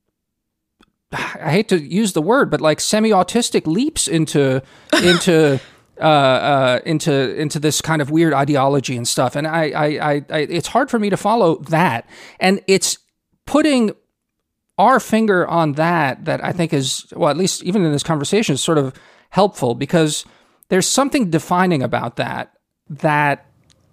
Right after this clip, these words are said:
Speaker 2: Yeah.
Speaker 1: pose, that, that, and it's not, a, I don't mean pose in the sense that these people are inauthentic. I don't, again, I, I'm not taking anything, I'm not im-, implying bad faith to them. There's just something psychological here,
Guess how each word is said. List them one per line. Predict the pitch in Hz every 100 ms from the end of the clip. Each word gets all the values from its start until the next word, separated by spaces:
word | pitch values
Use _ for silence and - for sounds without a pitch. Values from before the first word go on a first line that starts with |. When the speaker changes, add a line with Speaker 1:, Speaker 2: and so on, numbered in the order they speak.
| -
Speaker 2:
Yeah. | 175
Speaker 1:
pose, | 143 120 120 -
that, | 147 143 131 -
that, | 147 147 131 131 _ _ _ -
and | 220
it's | 254
not, | 285
a, | 233
I | 202
don't | 240
mean | 220
pose | - 196 196 175
in |
the | 151
sense | - 170
that | 143
these | 143
people | - 190 143
are | 127 170
inauthentic. | 165 139 - 240 - 117 -
I | 160
don't, | 185 - 165
again, | 170 208 180
I, | 143
I'm | 165 180
not | 196
taking | - 180 165
anything, | 156 180 - 156 147 131 _ - _ _ _ -
I'm | 151
not | 185 180
im-, | 165 139 _ _ -
implying | 151 - 180 190 139
bad | 156 151
faith | - 202 277 -
to | 170
them. | 127 120 113 - - _ -
There's | 196 -
just | 262 -
something | 269 277 269 233
psychological | 214 196 180 170 196 185 -
here, | 117 143 120 117 120